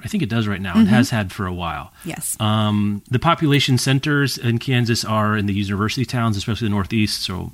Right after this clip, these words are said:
Speaker 1: my hometown of Lawrence and its county, and then the suburbs of Kansas City, Kansas, and Kansas City, Kansas proper. There's some other places. And so this is an interesting one to me to see if these passes, 'cause these are, you know, de-, mostly Democratic, it looks like to me,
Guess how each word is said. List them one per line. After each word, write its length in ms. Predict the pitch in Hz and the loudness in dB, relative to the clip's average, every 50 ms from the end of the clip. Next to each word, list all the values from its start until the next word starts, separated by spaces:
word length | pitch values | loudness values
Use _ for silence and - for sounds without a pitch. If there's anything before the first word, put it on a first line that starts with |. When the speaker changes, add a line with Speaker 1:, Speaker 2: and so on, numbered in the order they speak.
| - - | -8 -6
Speaker 1:
my 340 | 101 98 98 95 95 92 95 | -4 -2 -2 -2 -4 -6 -6
hometown 420 | - 113 101 101 - 104 101 95 | -4 -2 -2 -2 -2 -2 -2 -2
of 120 | 92 92 113 | -2 -2 0
Lawrence 340 | 143 156 151 151 143 127 | 2 4 4 4 4 4
and 100 | - 123 | 4 2
its 120 | 117 110 - | 2 2 2
county, 420 | - 123 117 117 113 117 113 101 - - - - - _ _ | 0 2 4 4 6 6 4 4 0 -10 -20 -20 -20 _ _
and 160 | 117 117 110 | 2 4 4
then 160 | 113 110 107 | 6 4 4
the 80 | 101 104 | 2 2
suburbs 460 | - - 117 107 101 104 101 95 95 | 0 0 0 0 2 2 0 0 0
of 120 | 98 95 - | -4 -6 -4
Kansas 280 | - 104 101 95 - | -2 -2 0 0 -2
City, 160 | - 101 98 | -4 -6 -6
Kansas, 400 | 95 - - 98 92 92 95 90 | -6 -6 -6 -6 -4 -4 -6 -6
and 80 | 95 92 | -8 -6
Kansas 220 | - 101 98 90 - | -6 -6 -8 -6 -6
City, 140 | 82 85 - | -8 -10 -10
Kansas 320 | - - 90 90 78 - | -8 -8 -8 -8 -8 -10
proper. 340 | - - 113 104 - 113 107 | -2 0 0 0 2 2 4
There's 140 | 131 170 - | 4 4 6
some 120 | - 107 | 6 4
other 140 | 90 92 92 | 4 2 0
places. 420 | - - 82 82 - - - - - - - - - - - - - - - - - _ _ _ | -4 -6 -8 -6 -6 -6 -8 -10 -12 -14 -16 -16 -16 -16 -16 -16 -18 -18 -20 -20 -20 _ _ _
And 520 | - 151 151 156 156 156 156 151 139 135 - | 0 2 2 4 4 4 4 2 0 0 -2
so 200 | - - 175 160 | 4 6 6 6
this 180 | 165 220 - | 6 4 4
is 100 | 226 185 | 4 4
an 60 | 170 | 6
interesting 300 | 175 175 160 139 170 156 | 6 6 4 4 4 4
one 100 | 147 147 | 4 4
to 100 | 135 - | 4 4
me 60 | 139 139 | 4 4
to 60 | 127 117 | 4 4
see 140 | - 156 | 4 4
if 80 | 143 - | 2 4
these 220 | - 131 113 101 | 4 2 2 2
passes, 520 | - - 123 113 110 104 - - - - - | -2 0 0 0 0 0 -4 -8 -8 -10 -2
'cause 140 | - 135 120 | 0 4 4
these 160 | 156 160 147 | 4 4 6
are, 160 | 143 123 110 104 107 - - | 4 2 2 0 -8 -8 -4
you 80 | 120 | -2
know, 220 | 107 101 98 98 98 101 107 - - _ _ _ _ _ _ _ - 117 | 0 0 -2 -4 -6 -10 -12 -14 -14 _ _ _ _ _ _ _ -8 -2
de-, 140 | 104 139 151 | 0 0 0
mostly 380 | 143 151 180 196 180 - 170 | 4 4 4 4 6 4 2
Democratic, 520 | 131 139 139 139 131 - - 131 135 127 - | 2 4 2 2 2 2 0 -2 0 0 0
it 60 | 123 | 0
looks 220 | 117 123 123 - | 0 0 0 0
like 140 | 135 123 - | -2 -4 -2
to 80 | - 123 | 0 0
me, 400 | 113 120 127 131 127 131 123 - | 2 4 4 4 4 2 2 -2